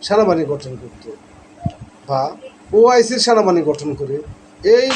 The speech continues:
নিরাপত্তা বলয়ে যদি থাকতো, তাহলে তারা স্বাধীনভাবে কথা বলতে পারত। ইরান পারমাণবিক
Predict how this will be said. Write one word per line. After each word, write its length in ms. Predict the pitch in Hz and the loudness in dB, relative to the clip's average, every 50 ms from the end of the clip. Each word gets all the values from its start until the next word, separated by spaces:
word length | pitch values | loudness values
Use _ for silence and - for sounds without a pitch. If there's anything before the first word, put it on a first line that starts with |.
| - - | -4 -2
নিরাপত্তা 500 | 202 214 214 214 - 196 190 190 - 196 | 2 4 4 4 2 0 -4 -4 -2 0
বলয়ে 340 | 175 170 175 165 160 151 143 | 2 2 2 4 4 2 2
যদি 240 | 139 139 139 131 135 | 0 -4 -10 -14 -14
থাকতো, 380 | - - 113 - - - - - - - - - - - - - - - - - - - - - | -16 -16 -18 -20 -20 -20 -20 -20 -20 -20 -20 -20 -20 -20 -20 -20 -20 -20 -20 -20 -20 -20 -10 -4
তাহলে 260 | 170 170 190 202 202 | -2 0 2 2 2
তারা 200 | 196 185 175 175 | 2 2 2 0
স্বাধীনভাবে 640 | 170 - 165 156 151 156 151 147 147 139 160 190 233 - - | 0 -2 -2 -4 -4 -4 -4 -4 -4 -4 -4 -4 -6 -6 -12
কথা 220 | - 131 127 - 131 | -16 -14 -14 -12 -10
বলতে 340 | 131 135 127 - - - - - - - - - - | -10 -12 -12 -12 -14 -16 -16 -18 -20 -20 -20 -18 -14
পারত। 140 | 127 113 - - - - - - - - - - - - - - - - - - - - - - - - - - - - - - _ _ - - - - - - - - - - _ - - - - - - - - - - - | -14 -14 -14 -16 -20 -20 -20 -20 -20 -20 -20 -20 -20 -20 -20 -20 -20 -20 -20 -20 -20 -20 -20 -20 -20 -20 -20 -20 -20 -20 -20 -20 _ _ -20 -20 -20 -20 -20 -20 -20 -20 -20 -20 _ -20 -20 -20 -20 -20 -20 -20 -20 -16 -8 -4
ইরান 500 | 190 220 247 262 220 190 190 220 277 277 - - - - - - - - _ _ - - - - - - - - - - - - - _ | 0 2 2 2 2 0 -2 -6 -8 -10 -12 -18 -20 -20 -20 -20 -20 -20 _ _ -20 -20 -20 -20 -20 -20 -20 -20 -20 -20 -20 -20 -16 _
পারমাণবিক 720 | - 202 214 220 220 214 214 208 202 202 190 175 175 165 151 | -2 0 0 2 2 2 2 2 2 0 -2 0 -2 -2 -2